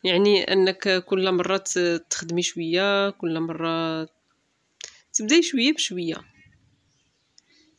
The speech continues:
يعني ومع الوقت راه غادي تبقاي تصايبي ليك لبنيتاتك، الوالده ديالك، آه،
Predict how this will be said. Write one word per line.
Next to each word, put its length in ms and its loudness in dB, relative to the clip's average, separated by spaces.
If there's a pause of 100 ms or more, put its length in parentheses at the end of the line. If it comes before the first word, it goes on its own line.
(140)
يعني 420 2
ومع 720 -4
الوقت 340 -2
راه 100 0
غادي 200 -2
تبقاي 460 -8
تصايبي 500 -4
ليك 440 -4
لبنيتاتك، 1040 -4
الوالده 540 -8 (140)
ديالك، 560 -2 (200)
آه، 340 -8